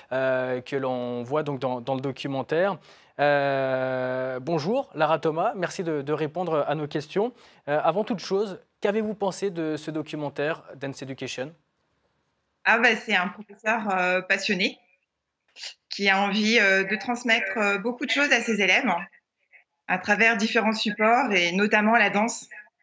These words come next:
Speaker 2: voilà, qui, euh, qui touche, euh, beaucoup à la fois, je pense, les familles, euh, et les élèves qu'on voit heureux de venir à l'école.
Speaker 1: Justement, on l'a dit, hein, euh, quelles sont, euh, les, les similitudes entre, euh, votre projet Danse tes maths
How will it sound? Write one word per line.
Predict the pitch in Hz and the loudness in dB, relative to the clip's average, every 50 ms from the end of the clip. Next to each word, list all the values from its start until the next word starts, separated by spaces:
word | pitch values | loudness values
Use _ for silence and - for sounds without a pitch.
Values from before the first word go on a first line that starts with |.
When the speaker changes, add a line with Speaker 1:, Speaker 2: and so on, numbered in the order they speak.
| _ _ _ _ _ _ _ | _ _ _ _ _ _ _
Speaker 2:
voilà, | 196 190 185 175 175 180 185 | 0 2 4 4 4 4 2
qui, | - - - 190 180 175 | -2 -8 -8 -2 0 0
euh, | 165 165 180 | 0 0 -2
qui | - - 208 - | -4 -4 -4 -2
touche, | - 226 233 220 - - 202 | 0 0 0 0 2 4 4
euh, | 180 175 175 175 | 6 6 4 4
beaucoup | 170 170 196 202 202 - - 220 226 | 2 0 -4 -6 -6 -4 0 4 4
à | 220 180 | 6 6
la | 175 190 185 | 4 4 2
fois, | - - 208 202 214 | 0 2 2 2 4
je | 208 202 190 | 4 2 2
pense, | - 202 214 240 - - - - - - - - - - _ | 2 2 2 2 0 -4 -8 -12 -14 -14 -12 -12 -12 -10 _
les | 170 180 196 | 0 0 2
familles, | 190 - 190 196 202 208 233 240 220 | 4 4 2 4 4 4 4 6 4
euh, | 190 180 - | 4 4 2
et | - 180 | 0 0
les | 180 202 214 202 | 0 2 0 2
élèves | 190 196 214 226 220 - - | 2 2 2 2 0 -6 -6
qu'on | 214 202 | -6 -4
voit | - 190 202 202 202 202 | -2 2 0 0 2 2
heureux | 208 214 202 202 220 226 | 0 0 2 2 0 0
de | 190 190 | 0 -2
venir | 180 185 190 185 196 | -2 -2 -2 0 2
à | 185 170 | 2 2
l'école. | 175 175 - 175 156 151 175 - | 0 0 -2 -4 -4 -4 -6 -12
Speaker 1:
Justement, | - - 165 147 151 147 - 175 170 175 | -10 -10 -8 -8 -8 -4 -4 -2 -2 -2
on | 190 202 | -2 -2
l'a | 185 160 | -2 -2
dit, | 147 170 196 | -2 -2 -2
hein, | 185 170 165 165 160 156 147 | -2 0 -2 -2 -2 -4 -6
euh, | 143 147 147 147 147 147 151 156 156 165 156 _ | -6 -6 -6 -6 -6 -6 -6 -6 -8 -10 -12 _
quelles | _ - 180 156 | _ -2 -2 -2
sont, | - - 208 214 214 202 190 | -2 -4 -4 -2 0 0 0
euh, | 180 170 165 160 | 2 2 2 2
les, | 160 170 170 165 165 | 0 0 0 -2 0
les | 165 160 | -2 -4
similitudes | 151 - - - - 208 202 214 196 190 190 156 - - 190 202 208 208 185 | -4 -4 -10 -6 -4 -2 0 0 0 -2 -4 -6 -8 -6 -4 -4 -4 -2 -4
entre, | 180 156 165 160 - - - - | -4 -4 -6 -8 -8 -8 -4 -2
euh, | 170 160 160 160 151 131 | 0 0 2 0 -2 -4
votre | 120 117 147 202 208 208 - - 175 | -6 0 2 2 2 2 0 -4 -4
projet | - - 175 165 160 156 147 175 185 202 226 208 139 123 | -2 -2 -2 -2 -2 0 0 2 2 2 2 0 -2 -4
Danse | 120 160 170 165 - | -2 -2 -2 -2 -2
tes | - 170 | -4 -2
maths | 160 160 170 185 214 208 - - | 0 2 2 0 0 -2 -8 -18